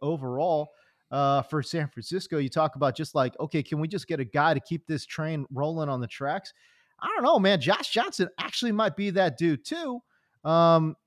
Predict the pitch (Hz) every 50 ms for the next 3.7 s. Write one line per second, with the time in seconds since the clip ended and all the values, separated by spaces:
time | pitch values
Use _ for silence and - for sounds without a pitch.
0 | _ _ 175 185 196 170 151 277 285 214 165 147 156 - - 196 175 - 240 202
1 | - - 196 170 180 233 262 247 214 202 - 208 214 214 185 190 190 160 156 151
2 | 147 139 131 - - 127 139 175 190 180 190 139 113 - 170 170 - - 135 113
3 | - - 151 135 117 - - 165 165 147 135 123 117